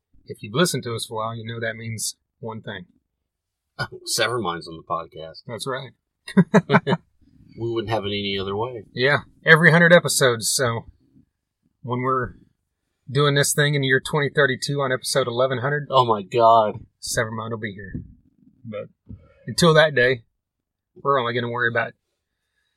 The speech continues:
Speaker 1: twenty twenty because that's what it is right now. Episode three hundred. Very glad to finally make it here.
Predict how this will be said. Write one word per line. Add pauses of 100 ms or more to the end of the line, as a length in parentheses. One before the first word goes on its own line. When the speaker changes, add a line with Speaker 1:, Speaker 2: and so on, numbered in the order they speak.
(280)
Speaker 1:
twenty
twenty (140)
because (100)
that's
what
it
is
right
now. (1000)
Episode
three
hundred. (100)
Very
glad
to
finally
make
it
here.